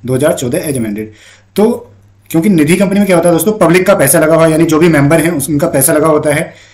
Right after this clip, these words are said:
It has become important that before becoming its member, one must ensure declaration of a company as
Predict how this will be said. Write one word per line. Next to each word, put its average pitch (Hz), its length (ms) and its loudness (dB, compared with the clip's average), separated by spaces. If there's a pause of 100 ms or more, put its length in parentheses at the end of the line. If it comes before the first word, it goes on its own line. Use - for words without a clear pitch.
(360)
It 180 100 0
has 180 200 2
become 175 240 2 (180)
important 160 500 2
that 160 180 0
before 175 300 2
becoming 175 400 0
its - 140 -6
member, 147 320 2 (400)
one 185 200 2
must 196 200 2
ensure 175 340 0
declaration 156 520 0
of 147 100 -2
a 190 80 -2
company 160 420 -2
as 190 180 -2